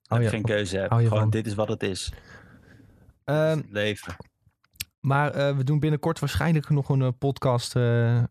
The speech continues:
Speaker 1: onder voorbehoud met alle leaks en, eh, voorspellingen, eh, en alles wat is gelekt nog.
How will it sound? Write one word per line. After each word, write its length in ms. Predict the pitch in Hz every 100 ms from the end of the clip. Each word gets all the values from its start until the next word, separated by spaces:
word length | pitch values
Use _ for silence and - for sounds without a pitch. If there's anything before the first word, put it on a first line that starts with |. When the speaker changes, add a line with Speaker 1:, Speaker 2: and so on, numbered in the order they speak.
| _ _ _
Speaker 1:
onder 220 | - 123
voorbehoud 460 | 113 131 123 120 120
met 220 | 120 120
alle 200 | 147 135
leaks 420 | 123 131 156 -
en, 240 | - 131 131
eh, 100 | 123
voorspellingen, 760 | - 120 - 139 139 139 131
eh, 340 | - - - -
en 100 | 135
alles 180 | 139 123
wat 120 | 131
is 100 | 127
gelekt 380 | 135 127 160 -
nog. 300 | 170 98